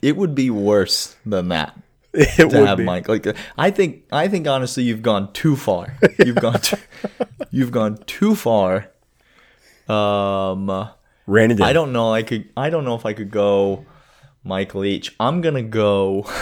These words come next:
Speaker 1: <laughs> I'm gonna go the entertainment value, but in a different way. I'm gonna go Ed Orgeron
Speaker 2: <laughs>
Speaker 1: for, for the color analyst. Because I would love it if Matt Campbell were just,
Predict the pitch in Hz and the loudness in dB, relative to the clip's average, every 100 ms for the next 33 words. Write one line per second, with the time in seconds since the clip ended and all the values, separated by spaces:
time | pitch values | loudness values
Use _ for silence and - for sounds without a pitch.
0 | - - 123 113 - 143 131 117 107 104 | -12 -12 -8 -6 -4 -2 -2 0 0 0
1 | 95 110 117 - - - - 123 131 127 | -4 -4 -4 -4 -10 -14 -4 -2 -2 -2
2 | 135 127 127 101 107 98 107 101 107 107 | -4 -2 -2 -2 0 0 0 -2 -2 -2
3 | 104 95 101 107 113 85 92 87 87 - | -2 -4 -2 -2 -2 -4 -2 -2 -4 -10
4 | - _ - 135 160 160 - - 110 113 | -20 _ -6 -4 0 0 -2 2 4 6
5 | 107 110 107 101 90 92 - 202 - 180 | 6 4 2 0 -2 2 8 8 8 4
6 | 110 117 - 202 - - - - - - | 8 6 8 4 6 0 0 -10 -12 -10
7 | - - - - - 123 117 113 120 117 | -16 -18 -16 -8 2 2 2 0 2 4
8 | 107 104 104 98 95 - - _ - - | 4 4 2 0 -6 -10 -18 _ -20 -20
9 | - _ _ _ _ _ _ _ _ - | -20 _ _ _ _ _ _ _ _ -14
10 | - - - 131 139 151 135 147 143 127 | -14 -16 -8 0 2 2 0 -2 -2 -4
11 | 123 143 151 135 117 107 120 120 127 - | -4 0 0 2 0 -2 -2 0 -2 -4
12 | 131 120 113 107 107 104 110 - | -2 0 2 2 2 0 -2 -4